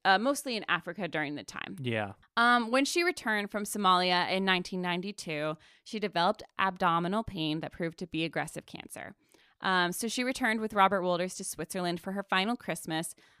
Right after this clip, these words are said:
Speaker 1: uh, but unfortunately she couldn't fly anywhere commercially because of how much she had regressed.
Speaker 2: Mm-hmm.
Speaker 1: Um, so her friend and her designer and lifelong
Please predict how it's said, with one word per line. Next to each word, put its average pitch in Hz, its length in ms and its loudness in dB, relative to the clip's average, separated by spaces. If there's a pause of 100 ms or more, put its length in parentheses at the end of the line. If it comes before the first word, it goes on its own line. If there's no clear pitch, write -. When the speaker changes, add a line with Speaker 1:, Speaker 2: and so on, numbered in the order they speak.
(100)
Speaker 1:
uh, 185 200 4
but - 160 0
unfortunately 196 500 -4
she 196 180 -6
couldn't 226 380 -8
fly 180 260 4
anywhere 175 360 -2
commercially 170 600 -4
because 170 360 -8
of 165 80 -8
how 160 440 0
much 160 200 -4
she 156 160 -8
had 151 80 -4
regressed. 139 640 -6
Speaker 2:
Mm-hmm. 117 360 -6
Speaker 1:
Um, 180 460 4
so 214 440 8
her 226 200 0
friend 254 520 2
and 190 180 -2
her 202 120 -10
designer 214 720 2
and 180 240 -4
lifelong 185 840 2